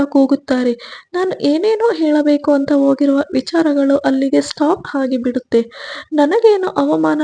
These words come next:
ಆಯ್ತು ಅಂತಲ್ಲ, ಯಾಕಂದ್ರೆ ನಾನೇ ಡಿ ಬಾಸ್ ಅವರ ಅಪ್ಪಟ ಅಭಿಮಾನಿ. ಆ ತರಹ ಕೂಗಿದಾಗ ನಮ್ಮ ಬಾಸ್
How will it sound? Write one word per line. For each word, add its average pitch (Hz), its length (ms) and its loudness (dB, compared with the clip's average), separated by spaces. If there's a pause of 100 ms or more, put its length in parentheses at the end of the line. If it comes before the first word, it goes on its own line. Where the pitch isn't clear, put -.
(140)
ಆಯ್ತು 277 300 -2
ಅಂತಲ್ಲ, 254 420 -2 (420)
ಯಾಕಂದ್ರೆ 320 560 0
ನಾನೇ 294 400 2
ಡಿ 330 160 6
ಬಾಸ್ 320 320 -2
ಅವರ 277 220 0 (140)
ಅಪ್ಪಟ 320 400 -2 (160)
ಅಭಿಮಾನಿ. 269 520 0 (480)
ಆ 311 160 2
ತರಹ 415 400 0
ಕೂಗಿದಾಗ 302 580 0
ನಮ್ಮ 285 260 -2
ಬಾಸ್ 294 280 -2